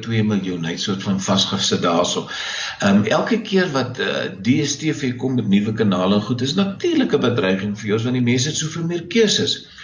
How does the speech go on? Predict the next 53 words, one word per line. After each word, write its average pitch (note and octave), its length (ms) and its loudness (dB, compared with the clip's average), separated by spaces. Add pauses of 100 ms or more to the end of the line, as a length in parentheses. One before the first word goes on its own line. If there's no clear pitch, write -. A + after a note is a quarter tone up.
(100)
So C#3 140 0
in C#3 80 4
die C#3+ 120 0
ou G#3+ 140 4
dae D#3 240 2
toe D#3 120 -8
daar D3+ 120 0
nie A#3 120 -6
baie C3+ 220 -6
keuse D#3+ 400 -4
was F#2+ 220 -4
nie, B2 100 -4
jy A2+ 100 -2
het A2+ 100 -4
gesit C3+ 300 -4
met A#2 140 -2
T D3 140 2
V C#3+ 120 -2
een, D3 440 2
twee D3 260 2
en G#2+ 140 4
drie. C3 340 2 (460)
Ehm, G#2+ 420 0
eh, - 440 -2
het A#2 100 -2
jy B2+ 140 4
geweldig A2+ 460 -2
baie G2 200 -4
kykers F#2+ 360 -6
gehad, F#2+ 180 -8
want F2+ 160 -8
almal G#2+ 200 0
het F#2+ 140 -2
jou F#2 100 -2
stasie F#2 440 -2
gekyk. - 500 -4 (400)
Eh, F#2 280 2
nou G2+ 220 4
met C3+ 100 4
die B2+ 120 4
koms A#2+ 320 0
van G#2 180 0
digitale G#2 580 0
televisie A2 720 0
en, F2+ 260 -6
eh, - 260 -4
decodeerders, A#2 960 2
het A#2 140 -6
mense C3+ 340 2
'n, B2+ 300 -2
'n - 180 -4
groter F#3+ 460 2
keuse. B3 500 0